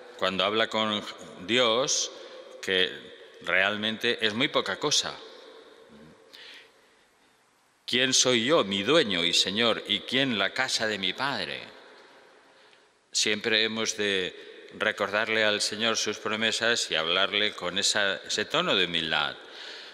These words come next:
"Ahora pues", dice David, "Señor Dios, confirma la palabra que has pronunciado acerca de tu siervo y de su casa,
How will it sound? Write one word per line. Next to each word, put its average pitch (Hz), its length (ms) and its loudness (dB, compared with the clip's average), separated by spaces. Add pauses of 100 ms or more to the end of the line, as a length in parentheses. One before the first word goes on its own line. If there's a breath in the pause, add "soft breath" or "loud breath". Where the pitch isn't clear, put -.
(420 loud breath)
"Ahora 120 280 2
pues", 147 360 0
dice 120 260 0
David, 110 280 2
"Señor 127 400 0
Dios, 131 300 2
confirma 147 520 0
la 107 160 2
palabra 110 460 2
que 107 80 -2
has 98 120 -4
pronunciado 98 680 0
acerca 135 480 0
de 123 100 2
tu 117 140 -6
siervo 110 400 2
y 101 60 0
de 95 120 -2
su 95 160 -6
casa, 87 400 -4